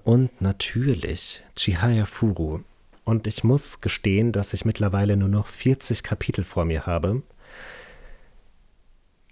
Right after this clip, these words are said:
Danach werde ich definitiv den Anime schauen und vielleicht gibt's ja noch eine Möglichkeit, den Realfilm zu schauen. Das heißt, ich muss noch nicht loslassen, aber ich muss mich mit dem Gedanken anfreunden,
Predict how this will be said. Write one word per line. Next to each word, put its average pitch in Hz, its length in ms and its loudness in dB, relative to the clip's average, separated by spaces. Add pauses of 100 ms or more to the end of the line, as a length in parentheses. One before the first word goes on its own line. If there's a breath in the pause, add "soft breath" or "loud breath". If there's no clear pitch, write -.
(220)
Danach 139 320 6
werde 110 160 6
ich 104 100 0
definitiv 107 640 2
den 98 220 0
Anime 98 340 2
schauen 104 380 2
und 110 140 -2
vielleicht 123 800 0
gibt's - 200 -2
ja 117 60 6
noch 104 160 4
eine 110 80 6
Möglichkeit, 101 560 2
den 92 120 4
Realfilm 80 680 2
zu - 140 -4
schauen. 85 280 -2
Das 87 180 -4
heißt, 117 200 0
ich - 200 -6
muss 120 520 2
noch 101 260 -2
nicht 104 280 2
loslassen, 95 680 0
aber 98 220 -2
ich - 160 -4
muss 110 340 2
mich - 220 0
mit 101 120 2
dem 92 120 2
Gedanken 95 420 -2
anfreunden, 92 840 -2